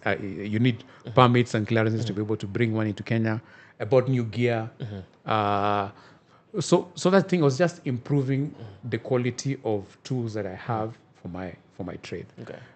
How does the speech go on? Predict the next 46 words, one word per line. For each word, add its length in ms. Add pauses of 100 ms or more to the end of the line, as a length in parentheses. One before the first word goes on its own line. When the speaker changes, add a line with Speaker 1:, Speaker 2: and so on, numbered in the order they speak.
(120)
Speaker 1:
No 200
training. 540
I 40
mean, 160
there 80
was 300
no 200
subscriptions. 840 (160)
Oh 60
yeah, 160 (320)
there 140
was 340
Adobe, 840
Adobe 800
subscriptions 640
that 140
we 80
paid 280
for, 320 (500)
uh, 140
still 220
pay 180
for 220 (200)
up 200
to 80
this 180
day, 120
'cause 180
I 80
believe 480 (640)
I 40
should 200
not 140
steal 260
somebody's 420
software 580
Speaker 2:
Yeah. 180 (400)
Speaker 1:
and 200
yet 180
complain 340
when 180
my 180
images 420
get 200
stolen. 500
Speaker 2:
Yeah. 160